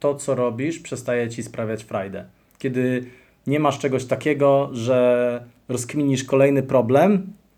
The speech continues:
i skaczesz po pokoju jak głupi, bo cieszysz się, że, że w końcu ten cholerny bug się udało naprawić, czy coś się udało fajnego zrobić.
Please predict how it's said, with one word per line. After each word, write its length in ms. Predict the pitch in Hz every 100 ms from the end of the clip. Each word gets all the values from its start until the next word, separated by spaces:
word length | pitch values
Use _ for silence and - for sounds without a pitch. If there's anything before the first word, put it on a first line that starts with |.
| _ _
i 320 | 135 123 127 123
skaczesz 440 | - 139 131 139
po 120 | -
pokoju 380 | 123 123 123 131
jak 200 | 123 117
głupi, 540 | 113 131 135 160 185 180 - _ -
bo 720 | 107 127 127 127 127 127 127 -
cieszysz 360 | - 123 131 -
się, 240 | - 127 131 127 127
że, 500 | 120 110 123 120 120 113
że 480 | 113 120 117 117 113
w 40 |
końcu 760 | - 131 123 131 123 120 117 117 117 117
ten 360 | 123 120 120 117
cholerny 480 | 127 131 120 123
bug 320 | 110 120 120 120
się 400 | - 120 117 113
udało 520 | 113 113 110 110 107
naprawić, 760 | 113 113 120 117 110 110 110 -
czy 380 | 117 107 107 101
coś 200 | - 117
się 220 | - 120
udało 320 | 110 110 107
fajnego 440 | 107 113 104 101 104
zrobić. 440 | 101 92 90 -